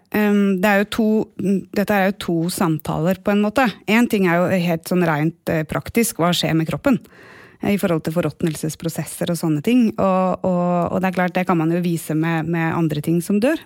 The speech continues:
Og barn er jo, i barnehage lærer jo om det, om hvordan naturen fungerer. Eh, trærne, blomstene, fugler som de finner døde i barnehagen, for eksempel. Så det er jo plenty av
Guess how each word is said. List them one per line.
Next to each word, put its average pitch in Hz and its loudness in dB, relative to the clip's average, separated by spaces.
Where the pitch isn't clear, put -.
Og 214 4
barn 180 4
er 190 4
jo, 185 -4
i 202 2
barnehage 175 2
lærer 165 2
jo 175 2
om 180 2
det, 247 0
om 185 4
hvordan 165 2
naturen 175 2
fungerer. 180 0
Eh, 196 0
trærne, 180 0
blomstene, 175 0
fugler 202 2
som 208 2
de 202 2
finner 185 2
døde 175 2
i 175 0
barnehagen, 175 0
for - -10
eksempel. 233 0
Så 247 0
det 233 4
er 202 4
jo - -6
plenty 202 0
av 208 4